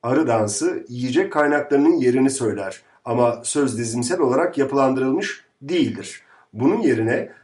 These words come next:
dansın yoğunluğu yiyecek kaynağının zenginliğine göre değişir. Ya da bir kuşun şakıması gibi bir konu üzerinde gelişigüzel değişkenlik gösterenler de vardır. Fakat gerçek anlamda bir fonoloji,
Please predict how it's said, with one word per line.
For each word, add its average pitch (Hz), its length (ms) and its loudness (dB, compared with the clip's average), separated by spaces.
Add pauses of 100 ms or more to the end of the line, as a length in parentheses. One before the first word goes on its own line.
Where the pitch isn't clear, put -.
(120)
dansın 123 380 2
yoğunluğu 147 520 4
yiyecek 127 480 -2
kaynağının 151 480 0
zenginliğine 143 680 0
göre 127 300 0
değişir. 107 520 -4 (340)
Ya 131 180 0
da 120 300 0 (240)
bir 165 360 -6
kuşun 175 300 -2
şakıması 143 680 -2
gibi 120 260 -2
bir 131 200 -2
konu 165 300 2
üzerinde 113 680 -2 (380)
gelişigüzel 151 800 0
değişkenlik 143 680 0
gösterenler 147 760 2
de 175 80 2
vardır. 143 560 2 (360)
Fakat 139 520 0 (440)
gerçek 117 440 0
anlamda 143 560 4
bir 127 420 -4 (280)
fonoloji, 131 880 0